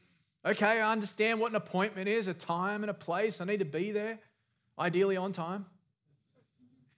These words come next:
But there's an appointment, we get that part. But what about the anointing? What is it about the anointing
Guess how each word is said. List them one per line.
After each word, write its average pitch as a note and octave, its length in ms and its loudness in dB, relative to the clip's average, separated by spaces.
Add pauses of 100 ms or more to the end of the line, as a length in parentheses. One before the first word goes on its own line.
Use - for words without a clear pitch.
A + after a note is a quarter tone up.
(960)
But G#3+ 80 6
there's A#3 180 8
an A#3 80 4
appointment, A#3 560 4
we G#3 80 6
get A#3+ 220 6
that A3 220 4
part. G#3+ 340 4
But A3+ 120 2
what C4+ 160 4
about C4+ 260 10
the C4+ 120 -4
anointing? A#3+ 580 0
What C4+ 160 6
is C#4+ 220 0
it C#4 100 0
about A#3 320 4
the A#3 120 0
anointing A3 1000 0